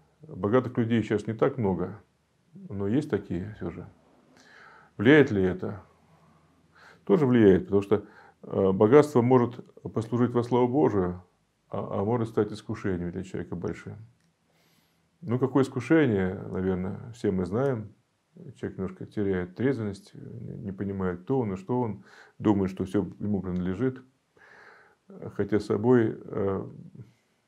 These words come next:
в могилу он ничего не возьмёт. Вот на кон вышел в чрево матери, на кон в землю и войдёт.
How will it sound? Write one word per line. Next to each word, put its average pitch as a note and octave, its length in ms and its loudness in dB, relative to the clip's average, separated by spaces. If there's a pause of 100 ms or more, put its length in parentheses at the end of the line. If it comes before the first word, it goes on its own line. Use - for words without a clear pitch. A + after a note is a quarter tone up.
(140)
в - 540 -16
могилу G#2+ 360 2
он F#2+ 60 0
ничего F#2+ 260 -2
не F#2 100 0
возьмёт. F#2 480 -6 (680)
Вот - 200 -12 (280)
на G#2+ 200 6
кон G#2 200 0
вышел C3+ 300 2
в G#2+ 100 -6
чрево G2+ 140 -4
матери, F#2+ 300 -4
на A2 160 -2
кон G#2 180 -6
в F2+ 40 -12
землю G2 260 -4
и F#2 40 -2
войдёт. F2 380 -6